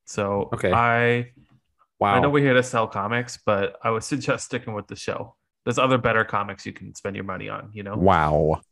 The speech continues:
Speaker 1: Sorry.
Speaker 2: You heard it
Speaker 1: Sorry
Speaker 2: here
Speaker 1: about it.
Speaker 2: first. You, sorry
Speaker 1: Sometimes
Speaker 2: to this
Speaker 1: the
Speaker 2: man.
Speaker 1: movie's better.
Speaker 2: Yeah.
Speaker 1: I don't know.
Speaker 2: It's true.
Speaker 1: We should do an episode on things where the adaptation's better than the source material.
Speaker 2: So, so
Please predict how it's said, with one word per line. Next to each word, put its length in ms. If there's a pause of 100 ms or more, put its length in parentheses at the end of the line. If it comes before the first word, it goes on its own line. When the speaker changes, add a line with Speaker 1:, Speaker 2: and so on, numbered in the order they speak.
(440)
Speaker 1:
Sorry. 640
Speaker 2:
You 160
heard 160
it 40
Speaker 1:
Sorry 80
Speaker 2:
here 120
Speaker 1:
about 140
it. 20
Speaker 2:
first. 300 (260)
You, 280
sorry 260
Speaker 1:
Sometimes 180
Speaker 2:
to 60
this 140
Speaker 1:
the 60
Speaker 2:
man. 120
Speaker 1:
movie's 240
better. 500 (640)
Speaker 2:
Yeah. 240
Speaker 1:
I 60
don't 120
know. 220 (480)
Speaker 2:
It's 140
true. 240 (1200)
Speaker 1:
We 80
should 140
do 60
an 80
episode 500
on 200
things 360
where 160
the 120
adaptation's 600
better 300
than 180
the 80
source 320
material. 260
Speaker 2:
So, 220
so 340